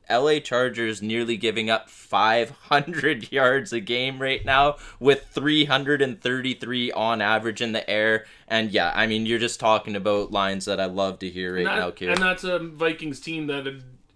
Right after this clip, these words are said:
Speaker 2: isn't gonna have great success running the ball. They're, right? They're not gonna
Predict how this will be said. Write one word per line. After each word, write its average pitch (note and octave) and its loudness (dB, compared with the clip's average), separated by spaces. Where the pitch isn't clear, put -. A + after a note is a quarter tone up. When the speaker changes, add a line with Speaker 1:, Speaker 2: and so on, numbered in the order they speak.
Speaker 2:
isn't E3 -4
gonna D#3 -6
have C3+ -10
great D3 -8
success B2+ -10
running B2+ -12
the B2 -16
ball. A#2+ -12
They're, B2 -10
right? D3 -6
They're D3 -6
not D3+ -8
gonna D3 -6